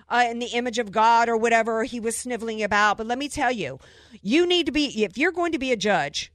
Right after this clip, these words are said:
and you're going to uphold the rule of law, then you've got to be willing to do it despite whatever slings and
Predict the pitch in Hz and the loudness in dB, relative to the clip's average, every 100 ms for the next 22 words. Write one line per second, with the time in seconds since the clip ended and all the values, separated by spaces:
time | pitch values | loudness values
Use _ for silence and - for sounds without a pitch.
0 | _ _ _ _ 165 - 226 208 202 143 | _ _ _ _ -16 -4 2 2 0 -4
1 | 196 220 247 226 294 294 320 294 - 294 | -2 0 0 0 -2 0 0 0 2 0
2 | 294 262 285 262 208 233 220 165 160 - | 2 -2 0 -2 0 2 4 4 2 -4
3 | 294 220 226 208 247 262 302 320 302 302 | -8 -6 -4 0 4 4 4 -2 -2 -4
4 | 302 285 208 196 190 185 196 - - 262 | -4 -4 -2 0 0 -2 -12 -8 -2 0
5 | 247 285 262 - 262 254 247 262 | 0 -4 -4 -10 -12 -12 -10 -10